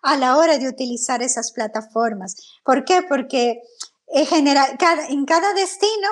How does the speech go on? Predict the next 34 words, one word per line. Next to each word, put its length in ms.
por 120
ejemplo, 480
en 60
cada 240
comunidad 400
autónoma, 500
tú 160
tienes, 500
eh, 360
la 120
información 640
del 160
Consorcio 500
Regional 520
de 100
Transportes, 920
la 80
información 840
de 380
la, 440
de 100
los 200
autobuses 600
municipales, 1000
que 240
es 120
completamente 840
distinta 560
esa 180
aplicación 640
y 120
esa 240
página 380
web 220